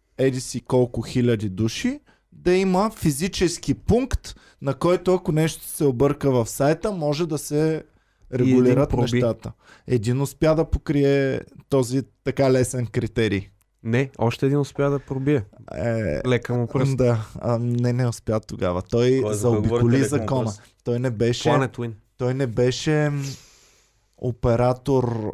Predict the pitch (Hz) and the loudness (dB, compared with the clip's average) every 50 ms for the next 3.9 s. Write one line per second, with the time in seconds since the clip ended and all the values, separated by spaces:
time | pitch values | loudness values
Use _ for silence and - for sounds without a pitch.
0 | - 113 - - 107 107 117 117 - - 135 123 117 110 - - 117 117 135 156 | -8 -8 -8 -6 -4 -2 -2 -2 -2 -4 -4 -4 -4 -4 -4 -4 -2 0 0 0
1 | 156 - 170 165 - - 135 139 143 123 110 131 143 147 - - - 107 - _ | -2 -4 -6 -8 -6 -4 -2 -2 -2 -2 -4 -4 -4 -4 -4 -8 -10 -12 -14 _
2 | - - - 135 147 180 202 214 208 - - - - _ - 160 160 180 175 175 | -12 -6 -2 2 4 4 4 4 2 -2 -8 -18 -16 _ 0 2 2 2 2 0
3 | - 165 139 127 151 156 165 156 165 160 151 143 151 160 170 - 131 | -4 -6 -4 -2 0 0 0 0 -2 -4 -4 -6 -6 -8 -6 -4 -2